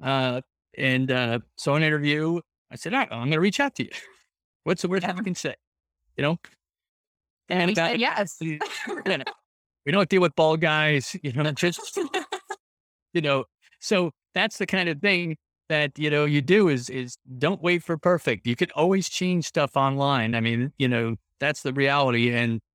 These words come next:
Speaker 1: look, I'm, I'm, I'm, I'm, I'm not a perfect human. And, and, you know, like, I used to do this with the, my weekly, you know, uh, video, v-, video emails is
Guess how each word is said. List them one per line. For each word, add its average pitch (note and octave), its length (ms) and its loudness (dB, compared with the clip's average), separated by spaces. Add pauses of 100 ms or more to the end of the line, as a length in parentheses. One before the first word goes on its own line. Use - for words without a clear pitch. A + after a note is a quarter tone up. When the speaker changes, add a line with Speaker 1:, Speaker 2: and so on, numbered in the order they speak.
(120)
Speaker 1:
look, E3 220 0
I'm, D3+ 220 -2
I'm, E3 220 -2
I'm, D#3+ 260 0 (720)
I'm, D#3 280 -4
I'm F3 220 2
not F3 200 2
a E3 40 -2
perfect E3+ 380 -2
human. E3 400 0
And, C#3 240 -4
and, C#3 260 -4
you D#3 100 -2
know, D3+ 120 0
like, D#3 220 0
I F#3 120 -2
used C4+ 240 -2
to F#3+ 60 0
do F#3+ 140 2
this E3+ 200 2
with E3+ 120 -2
the, D3+ 100 -4 (260)
my D3 160 0
weekly, D#3+ 600 0
you C#3 120 -4
know, A#2+ 280 0 (720)
uh, A2+ 380 2
video, C#3 500 0
v-, D#3 240 -2
video C3+ 580 -2
emails A#2+ 500 0
is G#2 180 -4